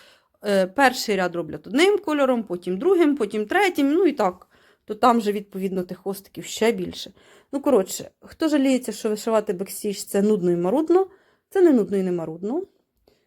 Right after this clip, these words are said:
тому що він не знає, що таке заправляти хвостики в в'язанні. Я бачила деякі відео, де дівчата навіть в одязі,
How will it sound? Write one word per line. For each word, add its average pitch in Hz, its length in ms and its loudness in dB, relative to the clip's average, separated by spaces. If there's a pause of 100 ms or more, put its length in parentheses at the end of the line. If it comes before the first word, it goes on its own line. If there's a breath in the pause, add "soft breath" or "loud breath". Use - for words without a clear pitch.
(360)
тому 214 200 0
що 214 180 -2
він 220 120 4
не 214 100 8
знає, 240 260 2
що - 180 -4
таке - 200 -10
заправляти 220 540 -2
хвостики - 480 -4
в - 20 2
в'язанні. 190 500 -4 (840 loud breath)
Я 240 200 4
бачила 247 540 0
деякі 202 460 -2
відео, 262 360 -2
де 208 140 0
дівчата 233 580 0
навіть 208 480 -2
в 160 120 -12
одязі, 226 460 0